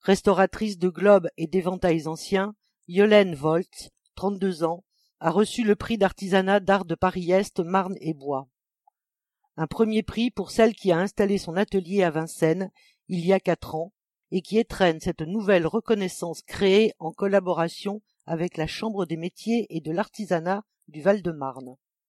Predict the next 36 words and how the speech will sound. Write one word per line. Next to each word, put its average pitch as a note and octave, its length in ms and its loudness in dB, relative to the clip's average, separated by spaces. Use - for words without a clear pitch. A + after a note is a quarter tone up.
Et F#3+ 80 2
cela A3 300 4
n'est G#3+ 120 2
pas A3 240 8
anodin F#3+ 400 2
pour E3+ 160 -6
le E3 140 -4
territoire. D3+ 680 -8
Son A3 120 -2
président G3 600 2
et F#3 140 2
maire G#3 240 4
de F#3+ 120 0
Nogent, D3+ 520 -6
Jacques F#3+ 300 0
J F#3 180 -6
P G#3 160 0
Martin, D3+ 500 -4
L E3+ 180 -2
R, C3+ 300 -4
avait F3+ 220 2
rassemblé G#3 480 0
plusieurs G#3+ 480 -4
artisans F3+ 440 -2
d'art G3+ 220 2
du F3 140 -16
territoire F3 680 -2
pour F3+ 160 -6
recevoir G3+ 500 0
ensemble F#3 540 -4
le F3+ 140 -2
label F3+ 400 4
Villes F#3 320 -6
et E3+ 40 6
métiers F3+ 320 -2
d'art. C3 420 -6